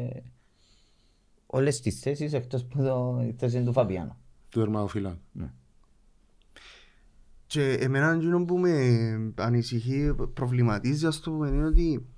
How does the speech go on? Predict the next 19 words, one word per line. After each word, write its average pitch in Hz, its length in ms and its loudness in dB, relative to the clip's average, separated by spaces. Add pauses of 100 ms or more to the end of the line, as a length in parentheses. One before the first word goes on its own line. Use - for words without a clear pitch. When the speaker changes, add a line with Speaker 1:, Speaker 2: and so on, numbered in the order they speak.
(1040)
Speaker 3:
ε, 113 560 0 (1120)
είχες 165 720 2 (220)
τούν 147 160 -2
το 170 80 4
παιχνίδι 139 400 4
μπροστά 127 380 2
σου 151 320 0
της 117 160 -4
Midland, 117 560 0 (380)
εντάξει, 135 440 -4
και 127 500 2 (720)
δυστυχώς 131 680 4
η, 170 260 0
η 139 140 2
δι-, 123 400 4
η 127 140 0
διοίκηση 123 760 2 (840)
δύο 151 360 8
φορές 117 580 0